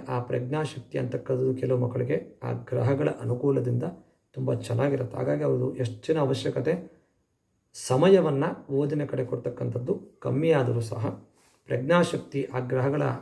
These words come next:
ಬಲ ಚೆನ್ನಾಗಿರೋದ್ರಿಂದ ಏನು ಒಂದ್ಸಲಿ ಓದಿರ್ತಾರೆ ಅದು ತಲೆಯಲ್ಲಿ ಕೂತ್ಕೊಳ್ಳುತ್ತೆ. ಕೆಲವರಿಗೆ ಮೂರು ಗಂಟೆ, ನಾಲ್ಕು ಗಂಟೆ, ಐದು ಗಂಟೆ ಇಷ್ಟು ಈ ಒಂದು ಸಮಯವನ್ನು ತೆಗೆದುಕೊಂಡು ಓದೋದು ಸಹ ಸ್ವಲ್ಪ ಓದಿನ ಒಂದು ಬಗ್ಗೆ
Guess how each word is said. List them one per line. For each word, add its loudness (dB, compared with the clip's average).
ಬಲ 0
ಚೆನ್ನಾಗಿರೋದ್ರಿಂದ 0
ಏನು 6
ಒಂದ್ಸಲಿ 2
ಓದಿರ್ತಾರೆ 0
ಅದು -2
ತಲೆಯಲ್ಲಿ -2
ಕೂತ್ಕೊಳ್ಳುತ್ತೆ. -12
ಕೆಲವರಿಗೆ 6
ಮೂರು -2
ಗಂಟೆ, 0
ನಾಲ್ಕು 2
ಗಂಟೆ, -2
ಐದು 4
ಗಂಟೆ 0
ಇಷ್ಟು -8
ಈ -6
ಒಂದು 2
ಸಮಯವನ್ನು 0
ತೆಗೆದುಕೊಂಡು -2
ಓದೋದು -2
ಸಹ -8
ಸ್ವಲ್ಪ 0
ಓದಿನ 4
ಒಂದು 0
ಬಗ್ಗೆ 2